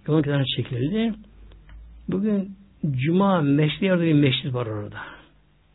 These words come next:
Orada arazi boştu. Peygamberimiz o meşridin bulunduğu arsada, Aleyhisselam Hazretleri orada, Peygamber orada, ilk olarak cuma namazı kılındı ilk hayatta, İslam'da ilk olarak.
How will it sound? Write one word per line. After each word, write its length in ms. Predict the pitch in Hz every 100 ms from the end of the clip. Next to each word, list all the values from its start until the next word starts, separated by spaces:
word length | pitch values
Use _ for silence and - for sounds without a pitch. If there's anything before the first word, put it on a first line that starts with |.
| _ _ _
Orada 360 | 143 123 226 247
arazi 400 | 190 127 123 135
boştu. 400 | 120 90 - 233 - _ _ _ _ _ _ _ _ _ _ _ -
Peygamberimiz 540 | 165 190 226 226 220 214 - -
o 160 | 214
meşridin 520 | 196 185 151 214 202 165
bulunduğu 460 | 175 180 208 208 -
arsada, 520 | 165 151 143 147 180 - - _ _
Aleyhisselam 280 | 151 147 151
Hazretleri 260 | 123 131 139
orada, 140 | 127
Peygamber 360 | 139 127 123 120
orada, 300 | 214 220 - - - _ - _
ilk 260 | 247 247 -
olarak 380 | 165 190 240 - - - - _ _ _ _ 151
cuma 320 | 123 160 202
namazı 300 | 175 233 -
kılındı 340 | 151 135 123 123
ilk 100 | 127
hayatta, 400 | - 110 107 - -
İslam'da 420 | 156 - 107 123
ilk 160 | - -
olarak. 360 | - - -